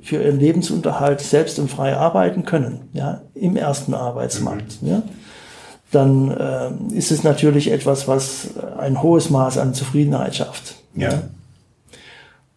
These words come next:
Speaker 1: Und, äh, zu zeigen, dass sowas dann auch geht und
Speaker 2: Mhm.
Speaker 1: funktioniert, nicht nur eine Vision ist und diese bleibt,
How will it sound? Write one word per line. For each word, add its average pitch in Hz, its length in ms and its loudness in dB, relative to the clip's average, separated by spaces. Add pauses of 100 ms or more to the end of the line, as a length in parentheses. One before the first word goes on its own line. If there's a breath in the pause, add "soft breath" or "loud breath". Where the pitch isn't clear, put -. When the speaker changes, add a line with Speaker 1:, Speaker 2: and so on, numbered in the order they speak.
(240)
Speaker 1:
Und, 123 680 -4
äh, 135 200 -6 (280)
zu 143 120 -2
zeigen, 175 560 2
dass 147 180 2
sowas 147 320 2
dann 139 180 0
auch 131 240 -6
geht - 440 0
und 151 80 2
Speaker 2:
Mhm. 139 40 2
Speaker 1:
funktioniert, 143 840 2 (440)
nicht 143 280 0
nur 139 320 2
eine 147 180 -2
Vision 139 380 2
ist - 180 -2
und 127 100 0
diese 127 220 -2
bleibt, 131 460 -4